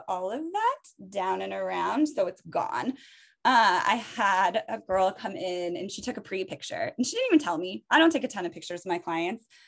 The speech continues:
Um, so she took a pre-picture and then she sent me a picture after her facial and her face was dramatically different. Like the shape, the tone, her jawline, everything was different. The coloring,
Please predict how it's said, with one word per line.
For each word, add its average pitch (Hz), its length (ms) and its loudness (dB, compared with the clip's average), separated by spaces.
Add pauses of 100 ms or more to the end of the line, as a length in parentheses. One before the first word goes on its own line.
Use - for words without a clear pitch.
(300)
Um, 214 440 4
so 247 100 -8
she - 140 -8
took 277 160 -2
a 226 40 -6
pre-picture 196 840 0 (480)
and 220 160 2
then 185 160 2
she 254 200 -2
sent 277 200 0
me 233 120 -2
a 254 100 -4 (220)
picture - 440 -4
after 185 300 -2
her 269 140 -2
facial 175 640 -2 (400)
and 226 200 6
her 208 720 4 (280)
face 196 280 -2
was 196 220 -6
dramatically 185 1000 2
different. 143 400 -4
Like 180 200 -6
the 180 100 -2
shape, 262 600 0
the 196 80 -6
tone, 247 540 2
her 202 180 -4
jawline, 220 760 4 (120)
everything 185 500 -2
was 180 120 -6
different. - 340 -10
The 202 60 -10
coloring, 226 720 -2